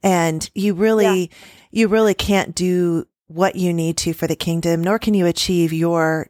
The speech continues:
Speaker 1: divine purpose, that sacred purpose you were wired to
Speaker 2: Yeah.
Speaker 1: achieve,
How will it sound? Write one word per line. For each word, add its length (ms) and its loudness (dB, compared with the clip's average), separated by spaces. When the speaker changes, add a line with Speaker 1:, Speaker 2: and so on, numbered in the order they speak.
Speaker 1:
divine 460 -4
purpose, 580 -4
that 220 -2
sacred 340 -2
purpose 420 -4
you 80 0
were 120 0
wired 300 0
to 120 -4
Speaker 2:
Yeah. 80 -2
Speaker 1:
achieve, 460 -4